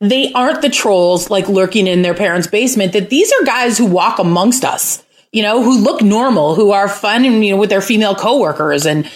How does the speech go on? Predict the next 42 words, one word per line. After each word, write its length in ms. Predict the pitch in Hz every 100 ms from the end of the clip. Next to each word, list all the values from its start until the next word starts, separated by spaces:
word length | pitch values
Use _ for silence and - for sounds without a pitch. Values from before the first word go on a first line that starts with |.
| - -
and 160 | 208 180
stuff. 280 | 180 180 202
And 120 | 190
then, 240 | 190 190
you 80 | 196
know, 220 | 175 175
go 220 | 185 202
home 360 | 190 214 233 185
and 120 | 180
this 120 | 185
is 140 | 196 175
what 120 | 190
they 100 | 175
do 160 | 170 190
to 160 | 165
unwind. 680 | 170 156 170 165 - - 214 - - _
That's, 260 | 233 381 -
like, 140 | 427
my 140 | 320 247
biggest 400 | 202 196 180 -
fear. 440 | 180 165 147 -
Um, 440 | - 175 175 170 - _
so 560 | - 214 196 190 180 - _ _ _ -
I 120 | 196
don't 120 | 185
know. 220 | 156 156
I 80 | 156
mean, 140 | 170 180
I 80 |
guess 200 | 180 196
a 60 | 196
psychologist 640 | 185 185 165 160 170 175
can 60 | 190
maybe 180 | 180 185
talk 220 | 185 180
about 220 | 175 180
it. 80 | 180
And 100 | 208
I 60 | 240
know 180 | 285 370
Lindy 300 | 254 247 202
West 480 | 180 175 180 -